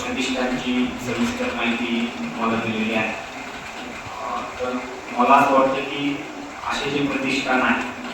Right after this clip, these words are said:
असे, अ, जास्तीत जास्त प्रतिष्ठान अशा पद्धतीने समाजामध्ये काम करणं आवश्यक आहे. आज आपण पाहतो की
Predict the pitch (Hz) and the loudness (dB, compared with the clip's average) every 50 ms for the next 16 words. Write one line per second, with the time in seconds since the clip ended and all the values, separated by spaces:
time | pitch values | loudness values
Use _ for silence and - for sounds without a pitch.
0 | - - - - - 131 127 127 127 131 131 131 131 127 - - - - - - | -8 -6 -6 -4 -4 -2 0 2 4 4 4 4 2 -2 -4 -6 -8 -8 -8 -10
1 | - - - - - - - - - 110 110 - 214 240 240 220 220 - - - | -10 -10 -10 -10 -10 -8 -4 0 2 2 4 2 2 0 -2 -4 -4 -6 -6 -8
2 | - - - - 254 247 247 247 - - 208 - 156 147 143 139 139 143 143 143 | -10 -10 -6 0 2 4 4 4 2 0 -2 -4 -4 0 2 4 4 4 2 0
3 | 147 151 147 147 147 143 143 143 - - - - - - - - - - - - | -2 -2 -2 -2 -2 -2 -2 -4 -6 -8 -10 -12 -12 -12 -12 -10 -10 -10 -10 -8
4 | - 127 127 123 127 131 139 135 131 - 127 127 127 127 131 127 - - - - | -4 -2 -2 -2 0 0 0 0 2 2 4 6 6 6 4 2 0 -2 -6 -6
5 | - - - - - - 113 110 - 123 127 135 123 123 120 123 123 123 123 123 | -6 -6 -6 -2 0 2 2 2 2 0 -2 -2 -2 0 0 2 2 2 2 2
6 | - 123 127 123 123 - - 120 120 120 123 123 120 120 117 - - 113 110 110 | 2 2 2 0 0 0 2 2 2 2 2 2 2 2 2 2 2 2 0 0
7 | 113 113 110 - 110 107 107 107 107 104 - - 104 104 98 98 98 - - 101 | -2 -2 -2 -2 0 0 2 2 0 -2 -2 -2 -2 -2 -2 -2 -2 -2 -2 -2
8 | 101 - - - - - - - - - - - - 117 117 117 247 247 123 123 | -2 -2 -2 -2 -4 -4 -4 -4 -4 -2 -2 -2 0 0 0 2 2 2 2 4
9 | 127 127 123 123 123 123 120 123 - 127 123 123 123 123 | 6 6 6 6 4 0 -2 -4 -2 0 2 2 2 0